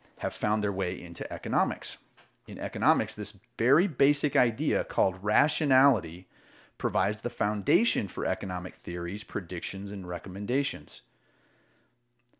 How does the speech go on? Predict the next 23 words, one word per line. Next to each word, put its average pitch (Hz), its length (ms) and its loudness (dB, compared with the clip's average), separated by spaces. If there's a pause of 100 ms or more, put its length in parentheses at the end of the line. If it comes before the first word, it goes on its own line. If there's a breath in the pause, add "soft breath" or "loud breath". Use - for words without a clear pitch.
(200)
Many 127 400 4
of 110 120 6
us 113 180 2
hold 117 540 2
about 98 360 -2
human 107 280 -2
nature 95 380 -4
the 92 120 -6
simple 127 460 0
and 95 140 -6
compelling 117 560 -4
idea 107 440 0
that 101 140 -4
we 104 140 0
are 98 80 0
capable 104 640 -2
of 113 100 -2
making 101 440 -2
the 113 80 0
right 90 360 -4
decisions 104 420 -4
for 87 220 -4
ourselves. 101 600 0